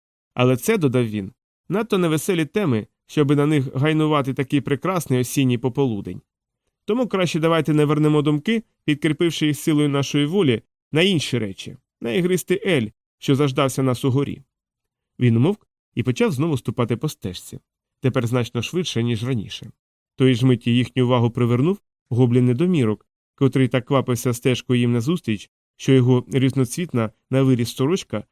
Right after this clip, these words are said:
так і лопотала на вітрі. «Ель!» — лементував він. «Ель!» Він пригальмував перед трійцею, що пнулася стежкою вгору. «Що, Ель?» — просопів містер Отул. «Ти набрався відваги зізнатися мені, що покуштував його?»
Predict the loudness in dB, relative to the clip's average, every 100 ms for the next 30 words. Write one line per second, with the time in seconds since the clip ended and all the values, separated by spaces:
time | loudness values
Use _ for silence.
0 | _ -6 -6 -2 0 0 0 -2 0 0
1 | -2 -4 -6 -14 -20 _ _ _ _ _
2 | 0 2 0 -2 -6 _ -2 2 2 0
3 | -2 -2 -4 -8 -4 -2 0 -2 -6 _
4 | _ _ _ _ 0 0 0 0 2 0
5 | -2 -2 -2 -2 -4 -4 -4 -4 -4 _
6 | _ -6 -4 -2 0 0 -2 -6 -2 -4
7 | -2 -2 -2 -4 -6 -8 -16 _ _ _
8 | -8 -2 -2 -2 -4 -4 -6 _ _ _
9 | -4 -2 -2 -2 0 -2 -2 -6 -6 -12
10 | -16 _ _ _ _ _ -8 -2 -2 0
11 | -2 -2 -2 0 0 0 0 -2 -2 -2
12 | -2 -2 0 -2 -2 -6 -6 -8 -6 -4
13 | -2 -2 -2 -6